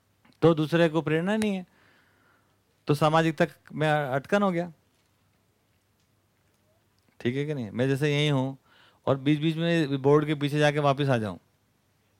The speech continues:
थोड़ी थोड़ी देर में बोर्ड के पीछे जाके वापस आ जाओ,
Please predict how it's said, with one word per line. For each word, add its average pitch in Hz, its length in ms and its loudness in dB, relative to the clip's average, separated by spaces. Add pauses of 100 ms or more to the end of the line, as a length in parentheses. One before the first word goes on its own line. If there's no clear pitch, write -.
(1800)
थोड़ी 139 200 2
थोड़ी 151 140 2
देर 147 160 2
में 151 140 -2
बोर्ड 147 200 2
के 147 100 0
पीछे - 240 -2
जाके 165 320 2
वापस 147 380 0
आ 147 100 2
जाओ, 139 180 -2